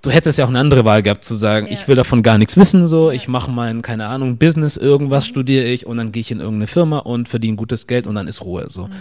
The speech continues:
Speaker 1: Und wenn irgendwas von links und rechts kommt, tue ich so, als hätte ich's nicht gehört und das war's.
Speaker 2: Mhm.
Speaker 1: So, du hast aber dann doch anders gemacht.
Speaker 2: Mhm.
Speaker 1: Und warum? Also war das schon so ein Ziel von dir von vornherein oder bist du da so reinge-, erzähl du selber mal.
Speaker 2: Ja,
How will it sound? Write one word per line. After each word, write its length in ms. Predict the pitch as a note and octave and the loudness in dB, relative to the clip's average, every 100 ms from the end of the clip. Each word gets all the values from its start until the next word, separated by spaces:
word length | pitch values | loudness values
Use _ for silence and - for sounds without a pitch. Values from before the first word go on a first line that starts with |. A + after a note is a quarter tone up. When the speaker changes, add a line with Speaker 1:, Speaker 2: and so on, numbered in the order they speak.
| F#2 F#2+ - - | -18 -20 -20 -20
Speaker 1:
Und 140 | - A2 | -8 -4
wenn 160 | A2+ | -2
irgendwas 320 | A2+ A#2 A2+ | -2 -2 -2
von 180 | - A#2 | -2 -2
links 220 | A2+ B2+ | 0 -2
und 100 | A2 G#2 | -4 -6
rechts 200 | G#2 - | -6 0
kommt, 220 | F3 E3 | 0 0
tue 120 | D3 | -4
ich 80 | B2+ | -4
so, 80 | C3 | -6
als 140 | A#2+ | -6
hätte 160 | A#2 A2+ | -8 -8
ich's 100 | A#2+ | -8
nicht 160 | A2 | -8
gehört 380 | - A2+ C3 C#3+ | -6 -4 -4 -6
und 380 | G#2 A2+ G#2+ - - | -8 -8 -8 -10 -6
das 200 | G#2 G#2 | -4 -4
war's. 280 | F#2 - _ - | -6 -8 _ -20
Speaker 2:
Mhm. 60 | - - _ | -20 -20 _
Speaker 1:
So, 200 | - A2+ | -14 -12
du 80 | F#2 | -10
hast 140 | G#2+ - | -10 -8
aber 140 | A#2 | -4
dann 100 | A#2+ | -2
doch 160 | B2 G#2+ | -2 -2
anders 300 | G2 G2 - | -4 -6 -8
gemacht. 380 | F#2+ G2 - G3+ | -10 -12 -14 -10
Speaker 2:
Mhm. 40 | |
Speaker 1:
Und 280 | A2 A2 - - | -8 -8 -12 -18
warum? 680 | G#2 A2+ G#2 C#3+ F#3+ G#3 - - | -6 -4 -4 -4 -4 -6 -14 -20
Also 280 | B2 A#2+ G#2+ | -16 -14 -10
war 140 | A2 C3+ | -2 0
das 140 | D#3 | 0
schon 180 | - D3 | 0 -2
so 80 | C3 | -2
ein 80 | A#2+ | -2
Ziel 240 | - D#3 | -2 0
von 200 | - F#3+ | 2 4
dir 160 | F3+ F3+ | 4 2
von 180 | D#3 C#3+ | 0 -2
vornherein 480 | C#3+ C3+ B2 D3+ | 0 2 2 2
oder 280 | F#3 C#3 C#3 - - | 0 -2 -4 -6 -8
bist 160 | B2 B2+ | -8 -4
du 40 | |
da 160 | A#2+ A#2 | -2 -2
so 340 | A#2 A#2 B2 _ _ _ | -2 -2 -4 _ _ _
reinge-, 460 | - B2+ D3+ A#2 G#2+ | -8 -4 -4 -6 -8
erzähl 280 | A2+ - A#2 | -8 -4 -4
du 100 | A#2+ | -4
selber 280 | A2 A2 F#2+ | -6 -10 -12
mal. 160 | E2+ D#3 | -16 -16
Speaker 2:
Ja, 260 | G#3+ G#3+ | -14 -16